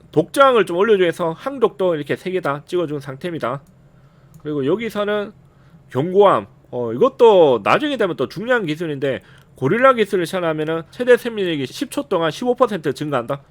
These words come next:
요거 세 개 다 찍었고, 그 다음에 우리가 지금 독수리 기술을 쓰고 있잖아요, 이동하면서. 그래서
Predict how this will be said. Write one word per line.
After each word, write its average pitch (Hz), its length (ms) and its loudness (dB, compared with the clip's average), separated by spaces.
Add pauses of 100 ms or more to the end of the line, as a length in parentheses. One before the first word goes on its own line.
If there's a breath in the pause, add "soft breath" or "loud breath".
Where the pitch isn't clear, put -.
(100)
요거 135 160 -4
세 185 140 -8
개 185 80 -2
다 156 120 -4
찍었고, 135 540 -6 (440 soft breath)
그 - 40 -16
다음에 165 180 0
우리가 214 340 2
지금 180 260 -2
독수리 247 380 -4
기술을 185 240 0
쓰고 175 220 -4
있잖아요, 139 260 -6
이동하면서. 127 560 -4
그래서 120 240 -10